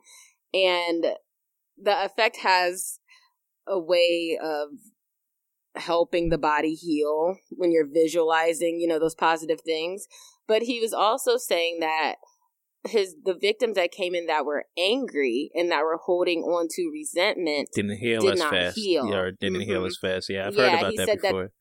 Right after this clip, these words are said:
Speaker 1: yeah, he said the skin grafts wouldn't take. Um, and a lot of, and most of the victims that were burn victims were angry people.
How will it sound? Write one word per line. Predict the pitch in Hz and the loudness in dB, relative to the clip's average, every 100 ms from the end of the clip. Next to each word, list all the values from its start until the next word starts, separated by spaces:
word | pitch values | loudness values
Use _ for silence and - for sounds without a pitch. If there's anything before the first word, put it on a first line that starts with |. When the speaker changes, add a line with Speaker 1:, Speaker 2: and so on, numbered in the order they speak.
| _ 208 | _ -14
Speaker 1:
yeah, | 226 247 214 | -6 -2 0
he | 196 - | -2 -2
said | 233 175 | -4 -2
the | 190 | -6
skin | - 208 247 240 | -2 -2 -2 -2
grafts | 170 156 - | -4 -4 -8
wouldn't | 165 156 143 - | -8 -6 -6 -8
take. | 247 208 143 - _ _ _ _ - | 0 0 0 -6 _ _ _ _ -6
Um, | 180 170 165 151 139 98 - _ 202 | 0 2 2 -2 -8 -14 -20 _ -6
and | 190 | -4
a | 185 | 0
lot | 190 214 | 2 2
of, | 226 214 | 0 -4
and | 214 | -6
most | 214 262 - | 0 -2 0
of | 233 | -2
the | 208 185 | -2 -4
victims | 202 - 202 190 180 - | -14 -12 -12 -12 -16 -12
that | 185 202 | -8 -6
were | 208 190 | -4 -6
burn | 160 196 240 220 | -4 -2 -2 -4
victims | 185 - 165 160 | -8 -10 -12 -12
were | 165 165 _ | -14 -14 _
angry | 202 175 160 156 - | -14 -14 -16 -18 -2
people. | - - - - | 0 0 -4 -20